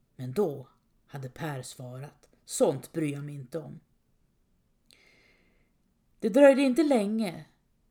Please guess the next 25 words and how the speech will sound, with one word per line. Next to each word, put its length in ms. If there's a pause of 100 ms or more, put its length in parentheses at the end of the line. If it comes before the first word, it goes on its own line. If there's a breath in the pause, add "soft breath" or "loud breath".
(440)
förrän 320
Per 300
och 100
Anna 400 (760 soft breath)
började 440
diskutera 880 (600)
att 220
bygga 280
en 80
stuga 580
åt 300
henne 180
på 120
gården 480
i 140
Yngsjö. 500 (560 soft breath)
Anna 360
var 220
ju 100
där 220
nästan 360
dagligen 480
hur 140
som 200
helst. 480